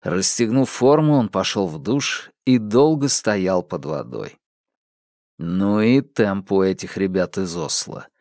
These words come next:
Весь день без остановки.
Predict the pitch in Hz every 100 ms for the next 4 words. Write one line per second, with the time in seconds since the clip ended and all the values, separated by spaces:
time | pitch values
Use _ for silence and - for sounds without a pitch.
0 | _ - - - 95 151 147 113 104 143
1 | 156 139 120 131 113 123 - 113 107 107
2 | - - - -